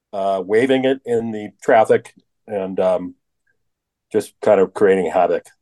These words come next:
be <laughs> honest with you. But it was, that was one of the games that I'll always remember because it was such an epic, uh, finish and the way that the game ended, and to win that, to win the, the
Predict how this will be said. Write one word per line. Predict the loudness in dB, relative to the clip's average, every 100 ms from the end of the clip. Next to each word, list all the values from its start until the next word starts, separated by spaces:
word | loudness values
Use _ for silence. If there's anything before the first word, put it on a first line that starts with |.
| _
be | -6
<laughs> | -6 -2
honest | -2 -2 -6
with | -2 -2 -2
you. | -2 -2 _ _ -20 _ _ 0
But | 4 6
it | 6
was, | 4 2 -6 _ _ _ -4
that | 2 4 2
was | -2 -4
one | -4
of | -4
the | -6
games | -6 -6 -4
that | -2
I'll | 0
always | 2 2 0 -4
remember | -8 -6 -4 -2 -4 _ _ _ _ _ _ -18
because | -8 -2 0
it | 0 0
was | 0 -2 0
such | 0 0
an | -2
epic, | -2 -2 -2 -4 _ _ -14
uh, | -10 -10
finish | -2 2 4 2 -2 -20 _ _ -12
and | -6
the | -2
way | 0 2
that | 0 -2
the | -2
game | -4 -2
ended, | -2 -2 -6 -8 _ _ _ _ -10
and | -6 -4 -4 -6 -10 _ _ _ -8
to | -6
win | 0 2 4
that, | 4 2 _ _ _ _ _
to | -12
win | -4 -2
the, | -2 -6 _
the | -8 -6 -6